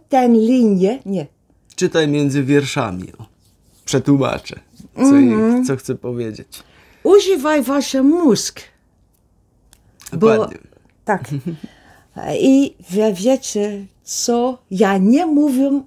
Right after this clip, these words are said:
Speaker 1: ale co ja chcę. Bardzo, bardzo mocno mówię do was, ale ten, który mają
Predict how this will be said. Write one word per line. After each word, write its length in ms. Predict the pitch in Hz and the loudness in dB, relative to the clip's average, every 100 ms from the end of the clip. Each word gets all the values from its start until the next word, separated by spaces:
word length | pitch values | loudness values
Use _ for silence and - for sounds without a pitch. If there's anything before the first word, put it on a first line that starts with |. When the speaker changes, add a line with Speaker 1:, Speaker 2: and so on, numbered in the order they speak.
| - | -10
Speaker 1:
ale 300 | 220 240 247 | -8 -8 -10
co 280 | - 226 220 | -6 -6 -4
ja 260 | 208 233 | -2 -4
chcę. 360 | 196 233 - - 370 262 - _ _ _ _ _ _ _ | -2 -4 0 0 2 0 -6 _ _ _ _ _ _ _
Bardzo, 480 | - 202 214 220 220 | -8 -4 -4 -2 -4
bardzo 380 | 175 196 196 202 | -2 -4 -4 -2
mocno 360 | 214 196 - 202 | -2 -4 -4 -6
mówię 760 | 220 226 269 370 247 170 156 | -2 2 4 4 0 -2 -4
do 160 | 175 165 | -4 -6
was, 400 | 156 165 220 - _ _ _ _ - | -6 -6 -8 -12 _ _ _ _ -8
ale 200 | 196 214 | -4 -4
ten, 420 | - - 381 302 - _ | -4 -2 2 2 0 _
który 580 | - - 294 254 196 190 | -6 -2 0 2 2 0
mają 500 | 190 190 185 165 143 | 0 0 0 0 -2